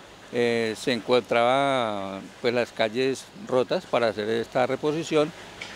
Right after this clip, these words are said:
e inclusive el, el, directamente el sitio donde, eh, celebramos la, la, el veinte de julio,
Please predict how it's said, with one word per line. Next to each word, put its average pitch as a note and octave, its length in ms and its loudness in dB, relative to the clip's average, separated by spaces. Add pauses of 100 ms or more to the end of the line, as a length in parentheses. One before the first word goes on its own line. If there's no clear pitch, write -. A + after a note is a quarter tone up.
(200)
e C#3+ 200 6
inclusive D3+ 640 4
el, A2+ 840 0
el, A2 480 0
directamente C#3+ 960 2
el E3 100 2
sitio E3 420 0
donde, A2+ 680 -2
eh, G#2+ 320 -6
celebramos A2+ 600 2
la, G#2+ 380 -2 (1120)
la, G2+ 760 0
el A#2 120 0
veinte C3 280 2
de E3 60 6
julio, D#3+ 340 0